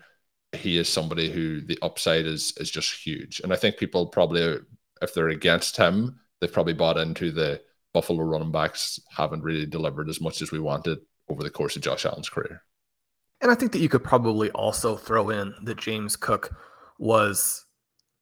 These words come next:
Speaker 2: probably a little bit of a reach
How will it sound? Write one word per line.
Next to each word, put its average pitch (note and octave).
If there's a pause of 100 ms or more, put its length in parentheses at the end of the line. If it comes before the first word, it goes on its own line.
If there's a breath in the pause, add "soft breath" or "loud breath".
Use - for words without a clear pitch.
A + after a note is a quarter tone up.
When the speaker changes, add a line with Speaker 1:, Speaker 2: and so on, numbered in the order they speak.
(120)
Speaker 2:
probably C3+ (300 loud breath)
a A#2+
little A#2
bit G2+ (600)
of G#2
a G2
reach -